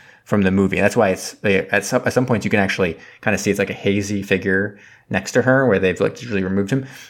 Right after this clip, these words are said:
And that's, like, the horniest scenes are the ones where sh-, he was actually, then he was, she was able to dial it back later in the, in the movie, um, when, you know, he wasn't part of the production anymore.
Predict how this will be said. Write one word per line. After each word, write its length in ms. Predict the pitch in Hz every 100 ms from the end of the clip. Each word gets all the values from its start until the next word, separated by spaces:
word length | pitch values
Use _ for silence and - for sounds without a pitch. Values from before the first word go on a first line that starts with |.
| -
And 160 | 113
that's, 220 | 107 104 -
like, 160 | 95
the 80 | 98
horniest 400 | 110 107 101 90
scenes 340 | - 87 85
are 60 | 95
the 80 | 90
ones 220 | 87 87
where 200 | 101 95
sh-, 140 | - -
he 160 | 101 98
was 160 | 92
actually, 220 | 98 98 127
then 180 | 127
he 140 | 120 117
was, 160 | 101
she 160 | - 113
was 100 | 101
able 160 | 98 90
to 60 |
dial 280 | 90 - 85
it 80 | -
back 280 | - - - -
later 260 | 104 95 52
in 120 | 52
the, 260 | 53 50 50 - _ _
in 80 | 101
the 80 | 95
movie, 420 | 90 90 - 110 - -
um, 480 | - 50 - - 127 _ - - - -
when, 340 | 98 92 90
you 120 | - 95
know, 80 |
he 100 | -
wasn't 260 | 95 92 98
part 200 | - -
of 40 | -
the 40 |
production 400 | - 98 - -
anymore. 240 | - -